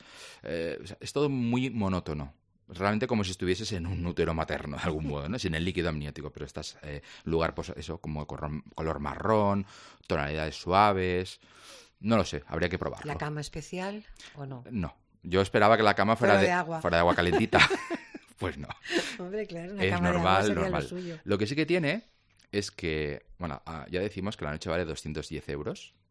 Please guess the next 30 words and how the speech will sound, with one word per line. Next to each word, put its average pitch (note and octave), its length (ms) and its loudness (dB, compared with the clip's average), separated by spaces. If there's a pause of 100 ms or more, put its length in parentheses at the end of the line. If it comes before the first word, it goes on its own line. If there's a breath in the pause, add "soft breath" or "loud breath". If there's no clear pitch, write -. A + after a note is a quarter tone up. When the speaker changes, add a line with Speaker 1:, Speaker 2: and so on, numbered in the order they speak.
(320)
Speaker 1:
No D#2+ 80 -6
es D2+ 80 -6
barato D#2+ 320 -8
volver C#2 240 -6
al C#2 120 -10
claustro C#2 320 -10
materno. F2+ 380 -8
Speaker 2:
No, D#3+ 360 -6 (380 loud breath)
no, F#3 120 -4
no, F3 240 -6
no E3+ 120 -8
lo F3+ 120 -2
es. D#3+ 300 -4 (380 loud breath)
Speaker 1:
<laughs> - 360 -12
Pero G#2 180 6
esto, A#2 240 2
esto A2 200 -2
incluye A2 300 4
también G#2+ 600 0
una, F2+ 580 2
una F#2+ 140 2
aplicación F2+ 400 -2
incorporada, F2 720 -2 (220)
eh, D2 260 -6
en C#2 80 -8
un D#2 180 -4
iPad E2+ 240 -2
que D#2 120 -10
te D2+ 80 -4
entregan, E2+ 440 -4